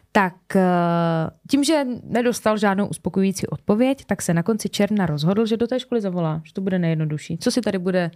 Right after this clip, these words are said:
řešit nějaký videokoly a nějaký maily? Prostě tam zavolal. A to teda byla pro tátu veliká sprcha, protože mu to zvedl zaměstnanec školy a nějaký profesor, který ho měl právě jako učit, který měl na starost ten jeho ročník.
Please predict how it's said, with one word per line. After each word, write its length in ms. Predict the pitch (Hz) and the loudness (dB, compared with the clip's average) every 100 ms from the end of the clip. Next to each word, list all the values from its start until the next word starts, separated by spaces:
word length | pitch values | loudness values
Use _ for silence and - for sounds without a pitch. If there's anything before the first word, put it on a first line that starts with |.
| - | -6
řešit 280 | 180 - 185 | -4 -2 0
nějaký 540 | 175 170 170 170 160 - _ - | 2 0 0 -2 -2 -10 _ -2
videokoly 680 | 185 180 170 175 170 160 160 - | 2 4 4 2 2 0 -4 -6
a 80 | - | 0
nějaký 320 | 185 170 - | 2 2 2
maily? 260 | 165 156 156 | 2 4 2
Prostě 300 | - 285 - | 0 0 0
tam 180 | 240 180 | 0 0
zavolal. 420 | 160 151 151 - - _ _ - - - - - _ | 2 2 0 -2 -10 _ _ -18 -16 -14 -16 -18 _
A 60 | 208 | -2
to 200 | - 320 | 0 0
teda 260 | 320 320 285 | 2 2 4
byla 200 | 285 285 | 2 2
pro 200 | 247 240 | 0 2
tátu 440 | 240 254 247 214 | 0 0 -2 0
veliká 400 | 190 214 226 233 | 2 2 2 0
sprcha, 680 | - - 170 - 156 156 247 370 _ _ - - - - | -4 -2 -2 0 0 0 -2 -8 _ _ -20 -18 -6 0
protože 300 | 220 247 311 | 2 2 0
mu 100 | 311 | 0
to 100 | 302 | 2
zvedl 300 | 294 285 254 | 2 2 2
zaměstnanec 640 | 202 226 220 247 247 - | 2 0 0 0 0 -4
školy 600 | - - 165 156 135 311 _ _ _ _ _ _ _ - | -12 -2 0 0 -2 -8 _ _ _ _ _ _ _ 0
a 680 | 190 180 170 165 160 156 - | 2 4 4 2 2 0 0
nějaký 280 | 190 180 185 | 0 0 -2
profesor, 720 | 175 - 160 - 147 160 339 - _ _ _ | -2 -2 -2 2 2 2 -2 -6 _ _ _
který 320 | - 214 196 170 | -2 0 2 0
ho 180 | 170 | 0
měl 240 | 196 185 165 | 2 0 0
právě 320 | 175 170 156 | 0 0 0
jako 180 | 143 - | -4 -8
učit, 340 | 165 - - | -6 -2 0
který 200 | - 180 | 2 2
měl 160 | 175 160 | 2 2
na 80 | 160 | 0
starost 300 | - 170 - | -2 -4 -2
ten 140 | 170 | 0
jeho 160 | 165 156 | 2 2
ročník. 540 | 143 - 196 339 | -2 -2 -2 -2